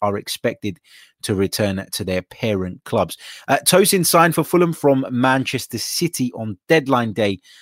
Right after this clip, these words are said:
last October, ending an eighteen-year association with the Premier League champion. So came through the ranks, uh, at Manchester City.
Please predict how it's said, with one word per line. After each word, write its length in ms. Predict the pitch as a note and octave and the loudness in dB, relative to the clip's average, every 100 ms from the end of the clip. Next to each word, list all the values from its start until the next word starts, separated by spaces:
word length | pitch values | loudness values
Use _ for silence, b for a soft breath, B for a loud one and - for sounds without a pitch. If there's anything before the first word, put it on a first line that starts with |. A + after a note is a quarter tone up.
| b - | b -2
last 360 | A2+ A2+ G#2 - | 2 2 0 -6
October, 540 | G2+ - B2+ A#2 A2 - | -8 -2 0 2 0 -2
ending 420 | C3+ C#3 A#2+ G2 | 0 2 0 -2
an 120 | F#2+ - | -4 -6
eighteen-year 760 | A2+ A2+ - A2 G#2 G2+ G2 - | -8 -8 -8 -8 -6 -4 -6 -8
association 640 | - G2 F2 G#2 G#2+ F#2+ | -8 -8 -4 -2 -2 -4
with 120 | F2+ F2 | -8 -10
the 60 | |
Premier 280 | - F#2+ F2+ | -10 -8 -6
League 160 | F2 E2 | -8 -4
champion. 340 | F#2+ E2+ F2+ | -4 -4 -6
So 220 | - F2 B B B _ | -6 -8 B B B _
came 280 | - A#2 A#2 | -4 -2 -2
through 260 | - A2+ G2 | -2 -4 -2
the 100 | F2 | -2
ranks, 420 | A2 G#2 - - b b b - | 0 0 -4 -14 b b b -6
uh, 240 | F#2 F2 - | -2 -2 -2
at 180 | G2+ - | -6 -4
Manchester 520 | G2 F#2+ G2 F2 E2+ | -6 -6 -6 -8 -8
City. 440 | - F#2+ - F#2 | -6 -6 -4 -6